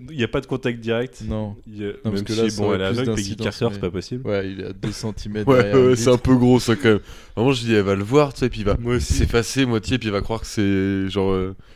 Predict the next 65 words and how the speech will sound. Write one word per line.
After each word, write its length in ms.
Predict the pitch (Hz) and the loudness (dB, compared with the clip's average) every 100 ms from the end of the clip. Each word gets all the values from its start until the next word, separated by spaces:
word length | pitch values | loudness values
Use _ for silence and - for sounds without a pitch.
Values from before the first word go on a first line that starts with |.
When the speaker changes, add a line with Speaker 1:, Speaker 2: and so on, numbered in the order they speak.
| - | -8
Speaker 3:
une 80 | 98 | -6
vision, 380 | 98 107 110 127 | -2 -2 0 -2
tu 140 | 117 110 | -2 -2
vois. 160 | 117 - - - - - | -4 -6 -14 -18 -14 -6
Et 60 | 95 | 0
pas 140 | 113 | 2
du 120 | 123 | 2
tout, 180 | 117 110 | 0 0
non, 160 | 107 95 | 4 4
non, 160 | 92 101 | 2 0
c'est 140 | 95 | -2
juste, 160 | 95 98 | -4 -4
elle 80 | 90 | -2
voit 140 | 90 | 0
Speaker 1:
Non, 60 | 101 | 0
Speaker 3:
pas 80 | |
du 100 | 95 | -4
tout 160 | 92 - | -6 -12
ce 60 | 107 | -8
Speaker 1:
elle 60 | |
Speaker 3:
qui 60 | 101 | -8
se 60 | 98 | -8
Speaker 1:
voit 100 | 98 | -8
Speaker 3:
passe. 140 | 92 | -12
Speaker 1:
pas. 60 | - - - | -16 -18 -12
Elle 100 | 98 | -10
est 40 | |
dans 100 | 95 | -10
ses 140 | - 95 | -12 -10
dossiers 280 | 92 - 92 | -10 -10 -12
ou 60 | |
je 60 | 80 | -12
sais 60 | |
pas 120 | 82 - | -16 -10
quoi. 120 | 95 | -6
Speaker 3:
Ouais, 140 | 82 | -4
ouais. 100 | 78 - - - - - - - - - - | -4 -8 -12 -18 -20 -20 -20 -20 -20 -20 -16
Speaker 1:
Du 60 | 107 | -12
coup, 60 | 107 | -6
c'est 140 | 123 | -2
pas 120 | 117 | 0
le 60 | 113 | 0
même 140 | 113 | -2
moment. 320 | 110 98 90 | -4 -8 -12
Mais 80 | 87 82 82 92 _ | -14 -16 -20 -20 _
c'est, 160 | - 101 | -10 -10
enfin, 160 | - | -8
c'est 140 | 98 104 | -6 -2
pas 120 | 107 | 0
la 100 | 104 | 0
même 200 | 104 101 | 0 -2
intensité. 560 | 98 101 - 101 113 - - - | -4 -8 -10 -8 -8 -8 -20 -16
Mais 220 | 110 110 | -4 0
Speaker 2:
Effectivement. 380 | 127 147 113 101 | 0 -2 -10 -12
Speaker 1:
c'est 140 | 107 107 | -8 -8
aussi 160 | - 113 | -6 -4
l'importance 560 | 104 104 95 104 101 | -4 -6 -8 -8 -10
qu'on 320 | - 95 95 92 | -14 -12 -10 -10
sait 160 | 95 | -10
pour 140 | 92 87 | -8 -8
la 80 | |
suite. 280 | - 104 - - - | -8 -16 -16 -20 -18
Du 100 | - | -18
coup, 120 | 98 101 | -10 -10
Speaker 2:
Effectivement. 440 | 101 - 95 | -10 -12 -16